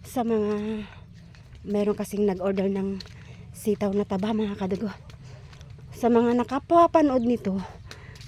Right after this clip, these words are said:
thank you, thank you so much. This one, mga kadugo. Mano may saripet? Ayan. Bigay natin dun sa nag-order. Lagi nating tatandaan. Mano may saripet?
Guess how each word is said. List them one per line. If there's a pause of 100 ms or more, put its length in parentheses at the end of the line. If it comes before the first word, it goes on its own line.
thank
you,
thank
you
so (100)
much.
This
one,
mga
kadugo. (200)
Mano
may
saripet? (920)
Ayan. (880)
Bigay
natin
dun
sa
nag-order. (2500)
Lagi
nating
tatandaan.
Mano
may
saripet?